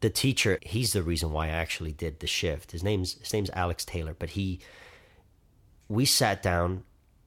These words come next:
and I went through his class for about a year and a half. At the beginning, it was five days a week, three hours a day, plus rehearsal. And then I would go to work on my weekends and then go back to class.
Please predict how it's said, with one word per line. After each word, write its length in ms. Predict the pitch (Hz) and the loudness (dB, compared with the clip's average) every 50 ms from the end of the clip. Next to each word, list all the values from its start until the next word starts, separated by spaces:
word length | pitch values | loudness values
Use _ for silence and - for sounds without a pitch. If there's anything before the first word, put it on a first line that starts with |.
| _ _ _ _ _ _ - | _ _ _ _ _ _ -2
and 100 | 110 107 | 0 2
I 80 | 107 | 2
went 220 | 110 117 117 110 92 | 4 4 4 2 2
through 120 | - 95 | 0 0
his 160 | 87 101 95 | 0 0 0
class 360 | - - - 85 82 82 82 - | -2 -2 0 0 0 0 -2 -4
for 180 | - - 90 | -4 -4 -4
about 220 | 85 78 78 76 76 | -4 -2 -2 -2 -2
a 40 | |
year 200 | 78 80 87 95 | -2 -2 0 0
and 80 | 95 87 | 0 -2
a 40 | 80 | -2
half. 420 | 78 85 80 76 80 - - - _ _ - | -2 -2 -4 -4 -6 -8 -14 -20 _ _ -4
At 120 | 101 98 | -4 -2
the 60 | - | -2
beginning, 420 | 80 85 90 80 107 120 127 110 101 | -2 0 2 4 4 6 6 4 4
it 100 | 85 80 | 2 2
was 260 | 92 90 82 - - - | 2 0 0 -2 -4 -8
five 320 | - - - 104 101 107 98 | -10 -2 0 2 2 2 4
days 200 | 98 92 87 87 | 2 2 2 2
a 60 | 85 | 0
week, 480 | 80 87 95 90 - - - - - - - - _ - - - - | 2 2 0 0 -2 -4 -10 -14 -14 -16 -20 -20 _ -20 -20 -20 -20
three 340 | - - - 107 110 107 101 | -14 -6 -2 0 2 4 4
hours 320 | 92 87 85 85 82 80 | 4 4 4 4 2 2
a 60 | 82 | 0
day, 420 | 76 87 87 87 85 82 78 78 - - - | 2 2 2 2 2 2 0 -2 -6 -12 -6
plus 300 | - 110 110 101 - - | -2 0 0 0 0 0
rehearsal. 540 | 92 80 85 82 80 - - 85 80 - - | 0 2 2 2 2 0 -2 -4 -4 -4 -4
And 120 | 101 95 | -2 -2
then 100 | 98 92 | 0 0
I 40 | 90 | 0
would 140 | 90 92 87 | 0 0 0
go 80 | 95 | -2
to 80 | 85 87 | -2 0
work 280 | 85 87 90 87 80 - | 0 0 0 0 0 0
on 80 | 78 | -2
my 120 | 80 78 78 | 0 0 2
weekends 360 | 90 104 101 - 85 80 80 | 2 0 0 0 -4 -4 -4
and 80 | 78 | -4
then 80 | 80 80 | -4 -2
go 100 | 82 87 | -2 -2
back 180 | 78 80 80 - | -2 -4 -8 -10
to 80 | - | -10
class. 380 | - - 104 101 87 82 - | -4 0 0 0 0 0 -4